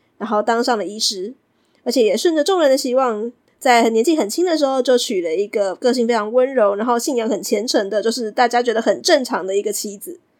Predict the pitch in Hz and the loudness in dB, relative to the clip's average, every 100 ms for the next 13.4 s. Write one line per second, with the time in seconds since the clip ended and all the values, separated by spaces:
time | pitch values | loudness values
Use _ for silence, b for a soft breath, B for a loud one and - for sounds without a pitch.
0 | _ _ _ _ _ _ _ _ _ _ | _ _ _ _ _ _ _ _ _ _
1 | _ 269 294 349 330 330 247 233 233 247 | _ -2 0 2 2 2 2 2 0 0
2 | 294 269 247 220 220 202 294 247 269 247 | 0 0 0 -2 -2 0 2 2 2 -2
3 | 247 196 233 233 226 170 190 175 226 185 | -2 -4 -4 -4 -4 -4 -4 -6 -6 -4
4 | 143 160 208 233 220 202 175 185 180 185 | -4 -6 -2 0 0 -4 -2 0 0 -2
5 | 160 185 - 147 208 214 180 202 202 190 | -8 -10 -10 -8 -4 -2 -2 -2 -6 -4
6 | 156 135 127 117 90 - _ _ _ _ | -4 -4 -8 -10 -12 -18 _ _ _ _
7 | _ _ _ - 247 262 311 302 302 320 | _ _ _ -8 -4 -2 2 4 4 2
8 | 320 240 254 269 269 247 208 196 202 269 | 2 2 0 -2 0 0 0 -2 -2 -2
9 | 254 262 220 220 240 247 202 190 185 190 | -2 -2 -2 -4 0 0 0 -4 -6 -6
10 | 190 185 202 196 254 269 240 254 208 - | -6 -4 -4 -4 -2 0 0 0 -4 -2
11 | 214 233 175 135 226 b b 330 277 277 | -4 -4 -6 -10 -12 b b -2 2 2
12 | 277 285 269 262 214 262 202 190 _ 269 | 2 -2 0 2 0 -2 -6 -10 _ 0
13 | 240 202 196 | 2 2 -2